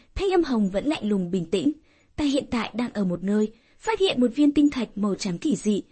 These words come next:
bị một đầu quái thú địa long cấp trung, đẳng lĩnh chủ cắn nuốt. Hiện tại đầu địa long này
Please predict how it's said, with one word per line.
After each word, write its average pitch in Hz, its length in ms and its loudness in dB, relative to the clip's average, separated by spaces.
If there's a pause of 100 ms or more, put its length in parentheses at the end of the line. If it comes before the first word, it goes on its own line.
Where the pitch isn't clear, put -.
(360)
bị 294 120 4
một 254 160 6
đầu 233 140 4
quái 202 220 -6
thú 226 180 -2
địa 294 200 2
long 320 260 -2
cấp 381 160 2
trung, 254 260 2 (340)
đẳng 226 200 0
lĩnh 175 220 -4
chủ 254 140 -2
cắn 170 280 -6
nuốt. 240 180 0 (320)
Hiện 220 240 -4
tại 240 200 -4
đầu 208 180 0
địa 190 160 0
long 277 220 0
này 220 260 2